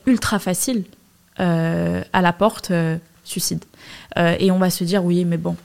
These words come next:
euh, on va les pointer du doigt, euh, c'est trop facile, t'es trop faible,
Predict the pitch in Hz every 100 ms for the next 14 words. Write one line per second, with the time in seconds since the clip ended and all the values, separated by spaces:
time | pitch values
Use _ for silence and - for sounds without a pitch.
0 | _ 170 156 156 160 - 185 185 185 190
1 | 175 165 165 214 226 226 220 - - -
2 | - 175 170 185 - - 185 - 262 247
3 | 233 220 226 - - 170 - 180 - 247
4 | 247 233 208